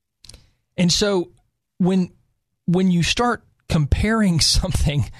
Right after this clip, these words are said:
like a pandemic that has literally shut down countries, has destroyed the American economy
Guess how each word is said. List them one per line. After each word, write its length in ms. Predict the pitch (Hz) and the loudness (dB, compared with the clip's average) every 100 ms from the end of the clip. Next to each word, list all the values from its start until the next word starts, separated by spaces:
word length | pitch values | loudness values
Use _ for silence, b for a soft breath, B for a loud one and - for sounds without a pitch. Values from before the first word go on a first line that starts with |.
| B B B | B B B
like 380 | 139 135 123 - _ - | 0 0 -2 -8 _ -4
a 140 | 156 | -2
pandemic 840 | 131 - - 247 233 196 156 123 127 | 0 0 0 0 0 0 0 0 0
that 160 | 135 131 | 0 0
has 180 | 131 | 0
literally 400 | 135 185 196 165 | 0 0 0 0
shut 400 | 135 - 196 - | 0 0 -2 -4
down 300 | 175 160 143 | -2 0 0
countries, 720 | 135 - 143 - 95 95 - - b b b _ _ _ - | 0 0 0 0 0 0 0 -6 b b b _ _ _ -4
has 180 | 151 131 | 0 0
destroyed 680 | 131 - - - 190 196 156 | 0 0 -2 -2 -2 0 0
the 80 | 127 | 0
American 560 | 113 135 190 175 123 | 2 0 0 -2 -2
economy 580 | 101 107 90 87 85 - | -2 -2 -2 0 0 -2